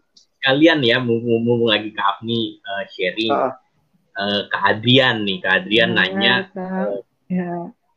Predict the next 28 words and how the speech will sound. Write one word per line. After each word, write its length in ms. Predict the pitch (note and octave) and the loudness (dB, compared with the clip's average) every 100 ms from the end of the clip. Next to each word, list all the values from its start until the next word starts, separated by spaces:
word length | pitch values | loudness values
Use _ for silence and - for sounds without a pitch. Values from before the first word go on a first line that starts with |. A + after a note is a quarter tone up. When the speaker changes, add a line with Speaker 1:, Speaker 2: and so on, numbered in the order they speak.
| _ | _
Speaker 1:
Kak 160 | A2 G#2+ | -2 -2
Apni, 240 | - - E3 F#3 - | -2 -2 -2 -2 -6
eh, 440 | _ _ B2+ A#2+ A#2 | _ _ 0 2 2
kan 400 | D3+ E3 F3 C3+ | 0 0 0 0
banyak 340 | A2 A2 A#2 - _ _ _ _ _ B2+ | 0 2 0 -2 _ _ _ _ _ 0
dari 480 | B2 A#2 A#2 A2+ | 4 4 4 2
rantai 560 | A#2 A2+ A#2 B2 A#2+ A#2 | 2 0 0 0 0 0
industri 400 | A#2 A2+ A#2 A#2+ | -4 -6 -6 -8
pertanian 560 | A2+ - A#2 B2+ C3+ D3 | -6 -4 -4 -2 -4 0
tuh 400 | F3+ F3 D#3+ - | 2 2 0 -4
ada 240 | A#2 A2+ | -2 0
banyak, 380 | A2 G#2+ A2 C3 - _ _ _ _ _ - | 0 -2 -4 -8 -10 _ _ _ _ _ -4
eh, 140 | A#2 A2+ | -2 0
celahnya 720 | - C3 B2 - D3+ C#3+ B2 | 2 4 4 0 0 0 0
gitu 200 | A2 G#2+ | -2 0
yang 100 | A#2 | 0
tadi 220 | A#2 A2 | 0 -4
Kak 260 | A2 A2 G#2 | -2 -4 -4
Apni 160 | A2+ G#2+ | -6 -8
bilang, 400 | A2+ A#2+ A2+ A#2+ | -2 -2 -2 -4
hulu 380 | B2 A#2 A#2 A2 | -2 0 0 -2
ke 160 | A#2 | -4
hilirnya 480 | A2+ A2+ A#2 B2 C3 | -4 -2 -2 0 -2
tuh 240 | D#3 D3+ D3 | 2 0 2
Speaker 3:
Yep. 340 | G3 G#3 G#3+ - | 4 4 2 -4
Speaker 1:
ada 260 | - A#2+ A#2+ | -2 4 4
banyak. 520 | A#2 G#2+ G2+ - A2 - _ _ _ _ | 4 0 -2 -4 -4 -6 _ _ _ _
Nah, 200 | A#2+ A2+ | 0 0